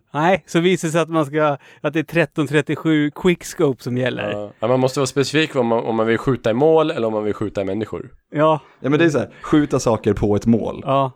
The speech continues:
Speaker 3: Det gör
Speaker 2: Ja.
Speaker 3: man ju i båda sporterna.
Speaker 1: Ja,
Speaker 3: Eller
Speaker 1: så
Speaker 3: i
Speaker 1: är det.
Speaker 3: båda spelen.
Speaker 1: Så är det.
Speaker 3: Så det är ju ändå, ja, men absolut, absolut.
Speaker 1: Nej, men det var
Speaker 3: Men
Speaker 1: ju
Speaker 3: du
Speaker 1: så här,
Speaker 3: gillar,
Speaker 1: jag är
Speaker 3: du
Speaker 1: ju,
Speaker 3: gillar det?
Speaker 1: jag är ju in between games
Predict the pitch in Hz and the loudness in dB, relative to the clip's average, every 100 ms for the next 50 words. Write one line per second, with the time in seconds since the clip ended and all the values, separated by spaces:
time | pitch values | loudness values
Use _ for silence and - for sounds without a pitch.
0 | - 123 117 139 120 113 113 107 107 101 | 2 2 4 4 4 4 2 2 0 0
1 | - 139 107 95 - 117 117 117 113 113 | -2 0 0 -4 -6 0 2 0 -2 -2
2 | 113 101 107 95 - - - 135 110 110 | 0 0 -4 -4 -8 -12 -10 -6 -2 2
3 | 117 110 110 113 104 98 95 - 110 120 | 4 6 4 2 0 -2 -4 -6 -4 -2
4 | 104 - - - - _ - - 196 196 | -4 -10 -18 -20 -20 _ -20 -6 2 4
5 | 208 214 214 226 196 170 202 196 196 226 | 4 2 4 4 6 6 4 0 0 2
6 | 233 226 214 214 - 208 180 151 - 190 | 4 2 2 6 6 6 4 -4 -2 2
7 | 214 214 220 226 220 214 180 208 - 202 | 2 2 -2 -2 0 0 0 -2 -4 -4
8 | 226 208 190 165 185 233 180 131 123 - | -2 -2 -4 -4 2 4 4 2 0 -4
9 | - | -14